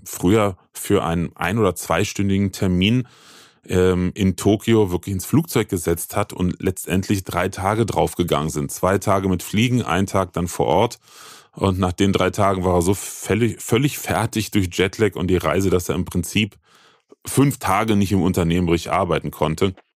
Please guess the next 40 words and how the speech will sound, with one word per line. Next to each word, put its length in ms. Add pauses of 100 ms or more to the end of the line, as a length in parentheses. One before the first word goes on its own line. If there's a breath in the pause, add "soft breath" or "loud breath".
(180)
Damals 500
quasi 420
vor 340
Corona 640
gab's 380
auch 120
schon 160
in 80
seinem 180
Unternehmen, 960 (200)
ja, 200 (220)
erste 280
Empfehlungen, 880
solche 440
kurzen 360
Termine 380
doch 140
einfach 300
über 120
eine 140
Videokonferenz 800 (580 loud breath)
abzubilden. 560
Aber 140
er 40
hat 80
sich 140
damals 340
strikt 300
dagegen 300
geweigert. 440
Er 80
konnte 260
sich 80
das 60
überhaupt 280
nicht 120
vorstellen. 680
Wichtige 400
Geschäftsgespräche, 880
Verhandlungen, 800